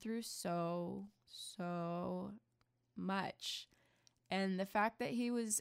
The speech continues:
able to remain soft when the world has tried to harden him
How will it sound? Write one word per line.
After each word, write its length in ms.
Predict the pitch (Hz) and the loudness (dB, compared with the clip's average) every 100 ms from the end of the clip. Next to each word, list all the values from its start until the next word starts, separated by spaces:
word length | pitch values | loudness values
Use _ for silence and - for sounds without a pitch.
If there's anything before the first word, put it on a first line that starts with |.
| - | 2
able 540 | 190 185 185 185 185 196 - | 4 4 4 4 4 2 0
to 160 | 202 185 | 0 2
remain 440 | 185 180 170 180 | 2 2 2 0
soft 840 | - - 151 - - - - - - _ _ _ _ _ _ _ _ _ _ - | -2 -2 0 2 0 -4 -14 -20 -20 _ _ _ _ _ _ _ _ _ _ 2
when 580 | 196 180 170 170 165 - _ _ _ _ | 4 4 4 2 0 -4 _ _ _ _
the 120 | 196 | 0
world 300 | 180 180 165 | 4 6 4
has 140 | 175 - | 2 -2
tried 300 | 202 180 165 | 0 0 0
to 120 | 180 | -2
harden 480 | 175 165 160 147 180 | 0 0 0 -2 -2
him 540 | 185 170 175 208 208 | 0 0 0 -2 -4